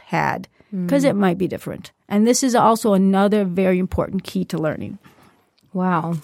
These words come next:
Speaker 2: fascinating. Well, before we wrap up, um, I did wanna ask you, well, it's just, it, again, it's been so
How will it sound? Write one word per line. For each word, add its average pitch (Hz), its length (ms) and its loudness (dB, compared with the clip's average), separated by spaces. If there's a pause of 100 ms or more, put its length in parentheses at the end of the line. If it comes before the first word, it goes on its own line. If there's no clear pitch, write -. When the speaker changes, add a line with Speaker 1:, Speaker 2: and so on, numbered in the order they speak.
(120)
Speaker 2:
fascinating. 170 720 -2 (720)
Well, 247 280 6 (260)
before 302 260 2
we 381 120 2
wrap 254 320 0
up, 180 320 2
um, 175 320 0
I 175 80 -2
did 294 180 0
wanna 220 220 2
ask 165 380 -6
you, 170 320 -2 (180)
well, 196 120 4
it's - 180 -2
just, - 240 -4
it, 196 160 -2
again, 180 340 0
it's 170 180 -4
been 190 180 2
so 185 420 2